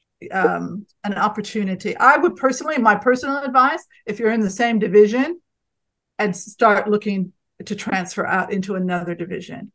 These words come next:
if you can, if it's gotten to that point. And that would have to be with a discussion,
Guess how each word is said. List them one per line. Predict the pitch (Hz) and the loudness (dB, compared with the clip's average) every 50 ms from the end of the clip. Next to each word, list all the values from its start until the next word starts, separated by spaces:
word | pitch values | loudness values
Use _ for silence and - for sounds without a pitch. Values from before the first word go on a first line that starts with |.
| _ | _
if | - 214 208 - | -2 -2 -2 -2
you | 208 202 | -8 -10
can, | - - - 196 180 170 - - 226 233 | -8 -6 -6 -4 -4 -4 -8 -10 -12 -8
if | - 214 208 - | -6 -6 -6 -4
it's | 208 - - - - | -8 -8 -8 -10 -2
gotten | - 226 214 202 - - 208 | 4 4 4 4 4 -2 -6
to | - 226 | -6 -4
that | 180 196 190 190 - - | -2 0 0 -2 -2 -8
point. | - 202 185 170 - - | -8 -8 -6 -6 -8 -8
And | 180 196 208 | -6 -4 -2
that | 214 214 214 | -2 -2 0
would | 220 214 196 | 0 0 2
have | 180 220 196 202 | 2 0 0 -2
to | - | -4
be | 185 208 208 180 | -4 -2 0 0
with | 180 180 175 | 0 -2 -4
a | 190 | -6
discussion, | 180 180 175 - - - 180 180 - - - - - 214 220 - | -6 -6 -8 -8 -8 -6 -6 -6 -6 -8 -10 -8 -8 -8 -8 -10